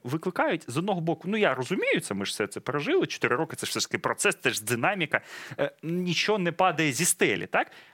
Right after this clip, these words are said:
А з іншого боку, ну, в мене таке розчарування глобальне.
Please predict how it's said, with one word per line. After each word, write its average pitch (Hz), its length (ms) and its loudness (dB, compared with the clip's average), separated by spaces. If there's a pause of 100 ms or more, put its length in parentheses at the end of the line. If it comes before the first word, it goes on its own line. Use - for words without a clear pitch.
(120)
А - 100 0
з 143 100 2
іншого 254 380 2
боку, 160 320 -2 (380)
ну, 147 80 2
в 143 40 2
мене 170 180 0
таке 165 260 -2
розчарування 120 680 -4 (560)
глобальне. 117 720 2